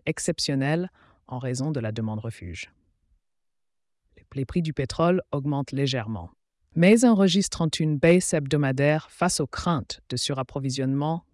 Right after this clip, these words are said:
U B S relève ses prévisions pour le platine et le palladium après une envolée d'esprit à des niveaux jamais vus depuis plusieurs années. Des messages sarcastiques s'affichent sur grand écran pendant le discours de Poutine en Russie.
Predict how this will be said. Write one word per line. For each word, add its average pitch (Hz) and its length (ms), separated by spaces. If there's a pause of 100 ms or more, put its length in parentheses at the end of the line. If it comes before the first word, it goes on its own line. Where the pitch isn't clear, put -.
U 170 100
B 151 80
S 151 380
relève 151 360
ses 151 140 (120)
prévisions 151 480
pour 123 160
le 110 80
platine 151 480
et 139 80
le 110 100
palladium 151 680 (360)
après 175 400
une 180 160
envolée 147 320
d'esprit 147 600 (140)
à 131 80
des 123 120
niveaux 131 300
jamais 127 260
vus 127 180
depuis 107 240
plusieurs 104 480
années. 90 320 (680)
Des 160 140
messages 175 400
sarcastiques - 680
s'affichent - 580
sur 139 220
grand 147 280
écran 123 460
pendant 127 240
le 123 120
discours 120 400
de 113 80
Poutine 113 540
en 107 120
Russie. 98 560